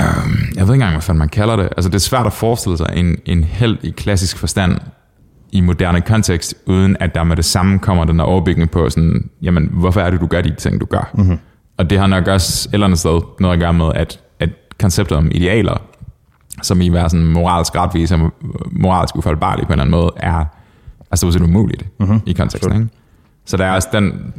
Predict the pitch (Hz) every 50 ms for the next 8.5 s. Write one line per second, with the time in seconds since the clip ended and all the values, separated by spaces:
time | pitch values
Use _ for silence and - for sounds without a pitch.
0 | - - 98 92 90 - - 101 92 - - 101 98 101 92 87 85 87 87 -
1 | 85 82 - 85 78 78 80 80 78 - - 131 117 - 87 85 78 - - -
2 | - - - - - - - - - - - - - - - - - _ - 85
3 | 78 - 98 95 - - - - 95 92 90 85 87 90 110 110 98 - 85 85
4 | 85 85 82 78 92 92 92 - 98 92 92 - - - - - - - - -
5 | _ - - - - - - - - 107 90 85 80 - - - - 90 82 -
6 | - - - 107 - - - - - - - - - 90 90 - - - - -
7 | - - 135 147 160 139 139 151 143 147 139 - - 107 120 123 110 - - -
8 | - - 98 95 92 87 87 85 85